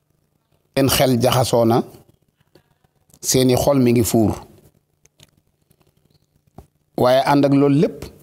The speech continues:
ñoo xam ne Tuubaa gi ñu nekk, buur amu fi dara, Sëriñ Tuubaa ko moom. Ab titre foncier la bu ne ci loxol Sëriñ Tuubaa, ñu def ko ci carte d'identité Sëriñ Tuubaa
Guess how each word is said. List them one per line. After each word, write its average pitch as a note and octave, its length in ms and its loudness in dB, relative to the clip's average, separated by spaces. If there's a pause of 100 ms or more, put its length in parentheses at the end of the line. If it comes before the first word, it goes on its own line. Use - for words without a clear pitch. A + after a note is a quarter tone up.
(1200)
ñoo B2 120 -2
xam B2 180 0
ne A#2+ 80 2
Tuubaa B2 340 0
gi C#3 140 2
ñu C#3 60 2
nekk, G#2+ 340 -2 (1600)
buur D3 440 0
amu D3+ 180 0
fi C3 100 0
dara, B2 220 2 (1400)
Sëriñ B2 340 0
Tuubaa G#2+ 220 0
ko G2 100 -4
moom. F2+ 200 -2 (1400)
Ab - 160 -6
titre D#3 240 0
foncier C3+ 500 0
la C#3 160 2 (460)
bu A#2+ 160 0
ne C3+ 160 2
ci C3 100 -2
loxol C3 340 0
Sëriñ A#2+ 280 0
Tuubaa, A#2 460 0 (540)
ñu B2 140 2
def C#3+ 160 0
ko C#3+ 120 -2
ci A#2+ 120 -2
carte D3+ 300 -2
d'identité C3 300 0
Sëriñ B2 300 0
Tuubaa A#2+ 380 -2